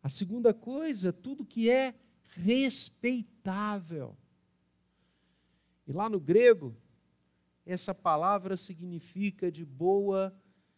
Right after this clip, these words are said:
reputação. É muito sinônima de uma outra expressão que vai vir,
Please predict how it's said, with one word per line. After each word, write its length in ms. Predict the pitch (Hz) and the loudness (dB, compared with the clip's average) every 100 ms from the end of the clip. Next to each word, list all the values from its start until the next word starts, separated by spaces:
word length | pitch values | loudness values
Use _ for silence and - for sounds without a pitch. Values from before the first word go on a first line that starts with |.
| _ _ | _ _
reputação. 1300 | - 180 - 214 220 196 175 - - 190 208 190 113 - _ _ _ _ _ _ _ _ _ _ _ _ _ | -4 -4 -4 -10 -8 -2 4 6 6 4 2 2 -2 -10 _ _ _ _ _ _ _ _ _ _ _ _ _
É 260 | 190 185 | -2 0
muito 520 | 175 180 240 285 233 214 | 0 2 4 4 4 2
sinônima 840 | - 190 180 226 233 196 160 156 | 2 2 0 2 2 0 -4 -4
de 140 | 143 | -4
uma 160 | 180 175 | -2 8
outra 480 | 180 262 285 220 190 | 10 10 8 0 -2
expressão 680 | - 185 175 - 208 214 | 0 0 2 2 2 0
que 140 | 202 170 | -2 0
vai 260 | 165 156 | 2 2
vir, 380 | 135 202 254 202 | 0 -4 -4 -4